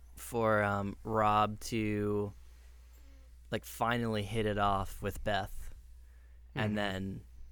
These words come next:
Speaker 1: have to leave. And then, you know, they don't,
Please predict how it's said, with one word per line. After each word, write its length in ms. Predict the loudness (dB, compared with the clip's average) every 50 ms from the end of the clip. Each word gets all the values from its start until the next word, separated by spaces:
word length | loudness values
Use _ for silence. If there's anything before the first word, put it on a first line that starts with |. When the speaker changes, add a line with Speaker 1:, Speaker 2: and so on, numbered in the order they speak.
| -16 -16 -16 -8
Speaker 1:
have 280 | -2 0 2 2 0 -2
to 100 | -6 -4
leave. 760 | -2 0 0 0 0 0 -2 -4 -8 -10 -12 -16 -16 -16 -18 -18 -20 -20 -20 -20 -20 -20 -20 -20 -20 -20 -20 -20 -20 -20 -20 -20 -20 -10 -6
And 220 | -2 0 0 2 2
then, 600 | 2 2 2 2 0 0 0 0 -2 -4 -6 -8 -14 -20 -14 -6 -2
you 80 | -2
know, 240 | 0 2 0 0 0
they 160 | 2 2 4
don't, 260 | 4 4 2 0 -2